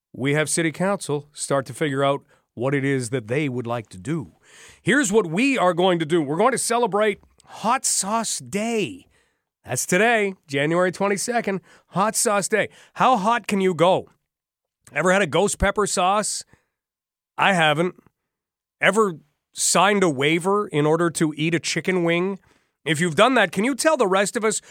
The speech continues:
what that's actually like? Can you either email or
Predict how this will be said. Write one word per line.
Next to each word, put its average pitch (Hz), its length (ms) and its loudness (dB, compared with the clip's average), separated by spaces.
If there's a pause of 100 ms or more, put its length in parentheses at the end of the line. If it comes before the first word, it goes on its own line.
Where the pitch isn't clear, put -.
(100)
what 175 240 0
that's 190 240 0
actually 170 420 0
like? 147 460 -2 (220)
Can 143 120 -2
you 185 400 0
either 170 300 2
email 180 520 2
or 143 440 2